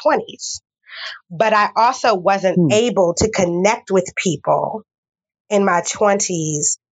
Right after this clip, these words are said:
Speaker 1: the way that we are able to connect now. And so
Speaker 2: Sure.
Speaker 1: I just, I, a couple of times a week, I'm really big on gratitude. And a couple of times a week, I just remind myself to, to say, "The internet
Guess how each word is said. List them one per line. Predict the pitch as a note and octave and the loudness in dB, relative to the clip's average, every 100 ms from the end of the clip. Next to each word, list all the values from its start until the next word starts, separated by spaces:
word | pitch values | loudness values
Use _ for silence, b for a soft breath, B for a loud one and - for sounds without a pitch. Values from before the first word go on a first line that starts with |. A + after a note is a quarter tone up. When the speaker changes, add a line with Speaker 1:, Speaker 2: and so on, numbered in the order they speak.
| _ D#3 | _ -2
Speaker 1:
the | F3+ | 0
way | E3+ F#3 | 2 2
that | F3 E3+ | 2 0
we | F3 F3+ | 2 2
are | E3+ - | 2 2
able | E3+ E3 E3 | 0 0 0
to | - | -2
connect | - E3+ D#3+ D#3 D3+ - | -4 -2 2 2 0 -4
now. | D#3+ D#3+ D3 C3 - - _ _ b b b b _ | 0 0 0 -2 -6 -10 _ _ b b b b _
And | G3 F#3 F3 | -2 0 0
so | - F#3 | 0 2
Speaker 2:
Sure. | F3 E3+ A2+ G#2+ | 4 4 2 2
Speaker 1:
I | F#3+ G#3 G#3 - C#3+ | 2 2 0 -6 _
just, | - G#3 F#3+ - - _ _ - | -2 0 0 -4 -20 _ _ -2
I, | A3 C4 B3 - | 2 2 2 -2
a | G3+ | -6
couple | - B3+ B3 A3 | -2 0 2 0
of | G#3+ | 2
times | G3 F3 E3+ | 2 2 0
a | |
week, | D3+ D#3+ B2 - - b b - | -2 -4 -6 -14 -20 b b -4
I'm | E3+ E3+ | -4 -2
really | F3 A3 A3+ | 2 2 2
big | G#3 G3+ | 0 2
on | F#3 E3+ | 0 0
gratitude. | E3 E3 F3 - F#3+ F#3+ F#3+ G3 - _ b _ | 2 2 0 0 2 2 2 -2 -10 _ b _
And | F3 E3+ | -2 0
a | |
couple | D#3+ G3 F#3 F#3 | 0 -2 2 0
of | F#3 | 2
times | F3 E3 | 0 0
a | E3 | 0
week, | D#3 D#3 - | 0 -2 -2
I | E3 | -2
just | C#3 C3 - - | 0 -4 -6 -8
remind | D#3+ F3 E3 E3 E3 | -2 0 2 2 2
myself | E3 D#3+ E3 D#3 - | 0 0 0 -2 0
to, | D#3+ C#3+ - - E3+ | -2 -2 -8 -8 0
to | F3 D#3 | 2 2
say, | - D#3+ D3+ D3+ _ b _ | 2 2 2 0 _ b _
"The | D3+ F#3 - | -2 -2 0
internet | A3+ A#3+ C4+ B3+ B3 A3+ | -2 0 2 2 2 0